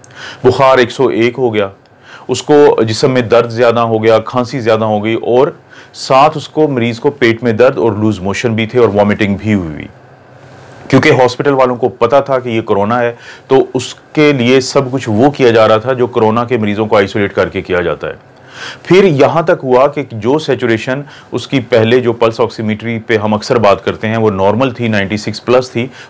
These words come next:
वो ड्रॉप होके रूम एयर पे नाइंटी और उससे नीचे आना शुरू हो गई।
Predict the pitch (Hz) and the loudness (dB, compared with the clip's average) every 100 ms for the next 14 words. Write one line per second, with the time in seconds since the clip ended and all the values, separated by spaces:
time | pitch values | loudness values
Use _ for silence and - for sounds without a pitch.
0 | - 135 117 104 127 147 117 110 123 131 | 0 0 2 2 4 4 0 -2 0 0
1 | 110 120 135 117 110 135 104 104 104 127 | 2 0 2 2 2 -2 -2 -2 -4 -6
2 | 151 107 110 110 113 98 98 92 87 90 | -4 0 0 -2 -6 -2 -2 -2 -6 -8
3 | 82 78 76 | -8 -8 -10